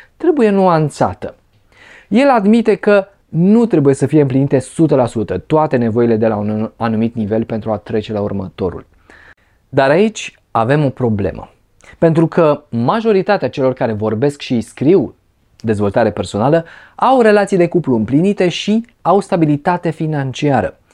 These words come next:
Iar cei care vin în contact cu ideile valoroase din literatura de dezvoltare personală,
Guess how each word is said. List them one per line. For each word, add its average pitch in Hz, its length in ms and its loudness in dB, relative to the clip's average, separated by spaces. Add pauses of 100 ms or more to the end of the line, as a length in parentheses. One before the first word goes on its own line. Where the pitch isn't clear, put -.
(280)
Iar 131 180 2
cei 165 160 2
care 139 220 0
vin 123 400 -2
în 196 100 -2
contact 151 480 -2
cu 135 100 -4
ideile 127 380 2
valoroase 117 640 0
din 104 180 -4
literatura 104 560 -2
de 107 100 -2
dezvoltare 101 500 -4
personală, 131 540 -2